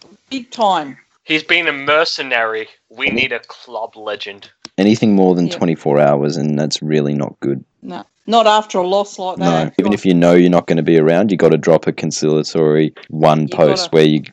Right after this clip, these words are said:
Speaker 3: where you front up and take your medicine.
Speaker 1: Yep, yep.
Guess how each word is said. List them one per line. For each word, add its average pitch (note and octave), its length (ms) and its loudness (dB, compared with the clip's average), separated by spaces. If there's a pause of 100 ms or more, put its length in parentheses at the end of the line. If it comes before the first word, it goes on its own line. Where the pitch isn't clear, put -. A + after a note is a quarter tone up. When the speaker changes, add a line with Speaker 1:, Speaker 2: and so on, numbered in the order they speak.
(200)
Speaker 3:
where D#2 160 4
you C#2+ 140 0
front D#2+ 280 2
up D2+ 160 0
and D2+ 120 -4
take D2+ 240 -2
your D2 100 -4
medicine. C#2 500 -6 (180)
Speaker 1:
Yep, G3+ 300 -10 (260)
yep. F#3+ 180 -20